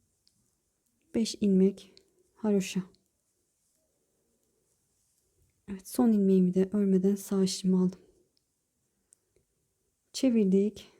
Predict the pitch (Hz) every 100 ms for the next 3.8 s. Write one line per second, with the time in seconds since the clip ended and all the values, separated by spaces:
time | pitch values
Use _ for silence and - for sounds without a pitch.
0 | _ - 240 226 - 208 202 190 190 196
1 | 220 - _ _ _ _ _ _ _ _
2 | _ _ _ _ _ 233 220 - 214 208
3 | 196 196 190 - 185 180 175